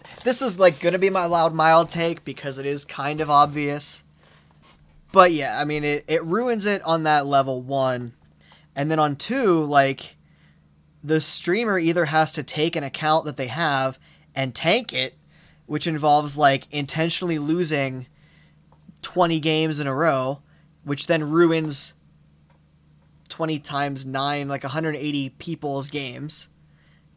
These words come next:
doing that just to get to that point so they can ruin more people's games on the way back. Or, even worse, it creates a market where it's profitable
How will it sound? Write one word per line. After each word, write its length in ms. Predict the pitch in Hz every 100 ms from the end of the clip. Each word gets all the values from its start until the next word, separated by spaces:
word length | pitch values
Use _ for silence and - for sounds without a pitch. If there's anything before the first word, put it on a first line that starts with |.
| -
doing 320 | 160 143 127
that 460 | 156 139 139 - _ _ _ _ _
just 320 | - 202 -
to 60 |
get 220 | 147 220 254
to 80 | 170
that 220 | 139 -
point 380 | - 139 139 - _ _ _
so 160 | -
they 140 | 165 190
can 180 | 185 170
ruin 300 | 170 170 151
more 360 | 147 190 233
people's 400 | 220 175 147 143
games 360 | 135 139 135 127
on 240 | 147 156 160
the 60 |
way 200 | 147 135
back. 540 | 131 131 90 - - - _ _ _ _ _ _ _ _ _ _ _ _ _
Or, 600 | 226 247 208 190 185 175 _ _ -
even 320 | 185 170 165
worse, 440 | 185 175 156 139 -
it 100 | 160
creates 340 | - 175 160
a 60 | 156
market 500 | 147 180 180 151 127
where 260 | 139 139
it's 180 | 135 131
profitable 920 | - - 143 160 - 208 208 233 247